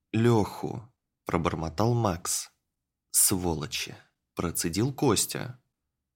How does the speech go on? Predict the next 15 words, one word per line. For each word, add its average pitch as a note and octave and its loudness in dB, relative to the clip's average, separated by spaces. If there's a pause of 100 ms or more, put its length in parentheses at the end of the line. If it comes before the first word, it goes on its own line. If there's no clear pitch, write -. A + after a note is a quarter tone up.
(120)
Пит F#3+ -2
промолчал. C3+ -2 (560)
С - 0
некоторых D3 0
пор A3 4
ему C3+ 2
вообще D3 2
стало A#2+ 0
трудно G#2 -2
говорить B2 2
внятно. A#2+ -4 (640)
Язык F#2 2
распух - 0 (160)
и D3 -4
удлинился. C#3+ -2